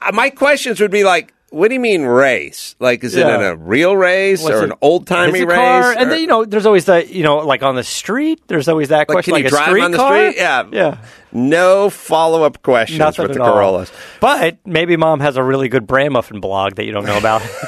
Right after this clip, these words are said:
Speaker 1: Yeah, I may not be following her bran muffin blog.
Speaker 2: <laughs>
Speaker 1: Forza Motorsport seven on Xbox One, man. Out, uh, it's
Speaker 2: Yeah.
Speaker 1: out now, right?
Speaker 2: That game
Speaker 1: Yeah.
Speaker 2: is fantastic.
Speaker 1: Exclusively for Xbox One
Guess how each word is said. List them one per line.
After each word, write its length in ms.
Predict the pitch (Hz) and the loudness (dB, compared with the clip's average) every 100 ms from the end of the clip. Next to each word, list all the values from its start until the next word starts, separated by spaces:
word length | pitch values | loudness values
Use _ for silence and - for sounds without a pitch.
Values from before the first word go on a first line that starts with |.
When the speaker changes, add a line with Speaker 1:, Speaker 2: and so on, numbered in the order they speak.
| - - - | -12 -10 -4
Speaker 1:
Yeah, 140 | 160 | -2
I 40 | 143 | 0
may 180 | 160 | 0
not 200 | 202 196 | 0 -2
be 120 | 170 160 | -2 -4
following 440 | 151 160 160 147 | 0 0 0 0
her 80 | 139 | -2
bran 360 | 113 123 160 | -2 -4 -2
muffin 280 | 143 95 82 | -2 -4 -6
blog. 380 | 85 90 85 - | -6 -4 -4 -4
Speaker 2:
<laughs> 0 | |
Speaker 1:
Forza 920 | - - - - 147 160 214 226 202 | -8 -16 -14 -10 -8 0 2 2 0
Motorsport 680 | 185 185 190 143 165 151 139 | 0 2 2 0 0 2 2
seven 420 | - 156 156 147 | -2 0 0 0
on 140 | 120 113 | -2 0
Xbox 580 | 117 - - 113 110 95 | -2 -4 -2 -2 -2 -4
One, 260 | 110 117 | -2 -2
man. 380 | 85 78 80 98 - _ _ _ _ _ | -4 -4 -4 -6 -12 _ _ _ _ _
Out, 360 | 92 104 120 147 _ | -6 -4 -4 -8 _
uh, 340 | 113 101 95 90 | -2 0 0 -2
it's 100 | 107 | -2
Speaker 2:
Yeah. 140 | 165 214 | -2 0
Speaker 1:
out 60 | |
now, 380 | 160 190 285 82 | -2 -2 -2 -4
right? 400 | 69 90 127 262 - | -4 -2 -2 -6 -12
Speaker 2:
That 100 | - | -14
game 140 | 120 | -4
Speaker 1:
Yeah. 160 | 151 262 | -2 -2
Speaker 2:
is 80 | - | -4
fantastic. 680 | 107 92 - 95 92 95 | -8 -10 -10 -10 -10 -14
Speaker 1:
Exclusively 800 | 92 - - 170 214 151 113 90 | -16 -8 0 2 2 0 -4 -4
for 140 | 80 92 | -4 -2
Xbox 640 | 95 - 90 87 90 - | -2 -4 -6 -4 -6 -8
One 400 | 90 90 90 | -6 -4 -6